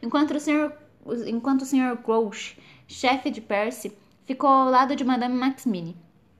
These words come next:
"O que é que eles estão fazendo aqui?" indagou Harry surpreso. "Eles organizaram um torneio tribruxo, não foi?" disse Hermione. "Imagino que quisessem vir assistir a abertura." Enquanto o segundo, quando o segundo prato chegou, os garotos repararam que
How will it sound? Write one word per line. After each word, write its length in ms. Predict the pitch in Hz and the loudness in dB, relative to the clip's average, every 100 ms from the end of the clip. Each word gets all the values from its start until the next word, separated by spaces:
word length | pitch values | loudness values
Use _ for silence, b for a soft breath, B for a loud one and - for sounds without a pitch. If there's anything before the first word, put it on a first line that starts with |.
| _ _ _ | _ _ _
"O 60 | - | -10
que 80 | |
é 60 | 370 | -8
que 120 | 622 | -2
eles 140 | 427 262 | -2 0
estão 220 | 262 233 | -2 -4
fazendo 280 | 247 226 202 | -4 -4 -4
aqui?" 320 | 196 175 160 - | -6 -8 -10 -14
indagou 320 | - 196 190 196 | -4 -2 0 -2
Harry 280 | 196 185 | -2 -4
surpreso. 520 | 185 196 190 170 156 - B B B | -4 -6 -6 -8 -8 -14 B B B
"Eles 200 | 214 220 | -2 2
organizaram 540 | 254 247 254 233 226 247 | 2 4 2 2 0 0
um 80 | |
torneio 400 | 247 233 220 226 | 0 0 0 0
tribruxo, 560 | 226 269 254 277 294 - | -2 0 0 0 -2 -2
não 80 | 190 | -4
foi?" 400 | - 208 277 - | -2 -2 -2 -4
disse 200 | 226 226 | -4 -2
Hermione. 480 | 214 190 185 170 170 B B - | -2 -2 -4 -6 -8 B B -4
"Imagino 400 | 226 262 294 330 | 2 4 4 0
que 100 | 330 | -2
quisessem 500 | 330 240 247 262 277 | -4 -2 -2 2 2
vir 140 | 233 302 | 2 -2
assistir 360 | 330 285 277 | -4 -4 -2
a 40 | 220 | -2
abertura." 540 | 196 190 180 170 175 b b b b b _ | -4 -6 -6 -8 -10 b b b b b _
Enquanto 320 | 214 226 320 | -6 -2 -2
o 40 | 349 | -2
segundo, 400 | 302 277 320 320 - b b b | 0 0 0 -4 -10 b b b
quando 200 | - 269 | -2 0
o 40 | 269 | 0
segundo 320 | 285 320 370 | 0 -2 -4
prato 280 | 269 214 - | -2 -4 -4
chegou, 420 | 226 208 240 233 | -4 0 0 0
os 120 | 208 | -2
garotos 300 | 220 269 294 | 2 2 0
repararam 560 | 311 302 262 240 247 247 | -4 -2 0 2 0 -6
que 420 | - 240 202 190 | -4 -2 -2 -6